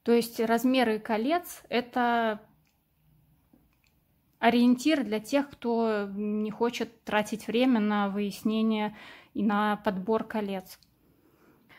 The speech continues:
Я буду работать с размером колец семь на один и три. Приступаем к работе. Для работы нам понадобятся закрытые колечки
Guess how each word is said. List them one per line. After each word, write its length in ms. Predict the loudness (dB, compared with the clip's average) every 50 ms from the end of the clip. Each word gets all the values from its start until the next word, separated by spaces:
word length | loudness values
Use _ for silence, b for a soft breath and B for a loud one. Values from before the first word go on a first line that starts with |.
| B B B
Я 220 | 2 4 4 4
буду 280 | 4 2 0 -2 -2 -2
работать 500 | -2 -2 -4 -2 -4 -2 -2 -2 -6 -6
с 60 | -4
размером 480 | -6 -6 -4 -2 -2 -2 -2 -2 -4 -6
колец 400 | -4 -4 -2 0 2 0 0 -2
семь 340 | -8 -8 -4 0 2 2 2
на 160 | 2 0 -2
один 360 | -4 -8 -6 -4 -4 -4 -4
и 40 | -4
три. 320 | -8 -10 -12 -12 -12 -12 -14 _ _ b b b b b b b b b b b b b -4
Приступаем 600 | -2 -2 -2 -2 -4 -6 -2 0 2 4 4 2
к 60 | 0
работе. 480 | -4 -8 -8 -10 -12 -12 -10 -10 -10 -10 -10 -12 _ _ _ _ _ _ _ _ _ _ _ _ b b b b b b -2
Для 220 | 2 2 2 2
работы 420 | 2 2 0 0 -4 -4 -2 -2
нам 240 | -2 0 2 0 0
понадобятся 880 | 2 0 0 2 2 0 0 -2 -6 -6 -8 -8 -8 -6 -6 -6 -6 -6 B B B B B
закрытые 680 | -8 -6 -6 -6 -6 -4 -4 -4 -4 -4 -4 -4 -4 -4
колечки 680 | -4 -2 0 0 2 0 0 -2 -4 -8 -4 -2 0